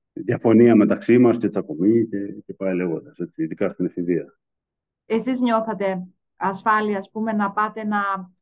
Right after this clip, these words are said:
Speaker 2: να, να ακουμπήσετε στον μπαμπά σας ή στη μαμά σας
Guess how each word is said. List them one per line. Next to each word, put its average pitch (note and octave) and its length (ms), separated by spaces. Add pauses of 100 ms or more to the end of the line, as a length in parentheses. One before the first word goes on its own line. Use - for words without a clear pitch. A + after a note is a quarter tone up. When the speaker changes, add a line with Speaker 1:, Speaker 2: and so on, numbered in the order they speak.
(100)
Speaker 2:
να, F#3+ 460
να F#3+ 200
ακουμπήσετε G3 1000
στον G3 240
μπαμπά F#3+ 360
σας G#3+ 220
ή G#3 80
στη G#3 160
μαμά G3+ 280
σας - 260